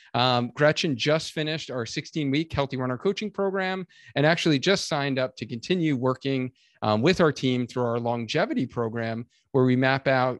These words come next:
two training cycles for you to get long-term changes, because we're all about lifelong running and not only running for one goal race here at Healthy Runner. I just needed to share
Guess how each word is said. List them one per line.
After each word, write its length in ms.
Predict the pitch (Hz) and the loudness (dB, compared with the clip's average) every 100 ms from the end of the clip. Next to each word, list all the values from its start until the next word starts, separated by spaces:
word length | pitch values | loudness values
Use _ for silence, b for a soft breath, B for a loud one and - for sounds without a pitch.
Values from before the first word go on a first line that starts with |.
| - | -8
two 160 | - 185 | -6 -4
training 360 | 175 147 147 | -4 -4 -4
cycles 560 | - 139 135 143 135 127 | -4 -4 -2 -4 -4 -6
for 140 | - | -4
you 220 | 120 127 | -2 -2
to 100 | 120 | -2
get 260 | 113 123 117 | -2 -4 -4
long-term 640 | 113 113 175 269 - 135 117 | -8 -4 -2 -2 -2 -2 -2
changes, 580 | - 117 113 113 113 - b b - | -4 -4 -6 -8 -10 -14 b b -6
because 260 | 117 117 | -2 0
we're 160 | 170 - | -2 -2
all 260 | 139 147 151 | 2 4 4
about 440 | 131 127 127 113 | 4 4 2 0
lifelong 580 | 123 160 - 123 117 110 | 2 2 2 0 0 -2
running 440 | 110 107 107 110 b b | -4 -4 -6 -10 b b
and 160 | 104 113 | -2 2
not 220 | 131 147 | 2 0
only 260 | 139 143 131 | 2 2 2
running 380 | 117 113 113 | 2 0 -2
for 200 | 110 117 | -4 -2
one 420 | 107 113 120 117 110 | 0 0 0 -2 -2
goal 280 | 113 107 | -2 -2
race 460 | 101 147 170 - - b b | -2 -2 -2 -4 -14 b b
here 200 | 123 135 | -4 -2
at 60 | 123 | -2
Healthy 300 | 117 120 113 | -2 -4 -2
Runner. 380 | 117 127 107 - b b - | -2 -2 -4 -12 b b -4
I 100 | 127 | -2
just 200 | 135 160 | -2 -2
needed 220 | 151 147 | -2 -4
to 100 | 123 | -6
share 500 | - 147 147 143 | -4 -2 -2 -4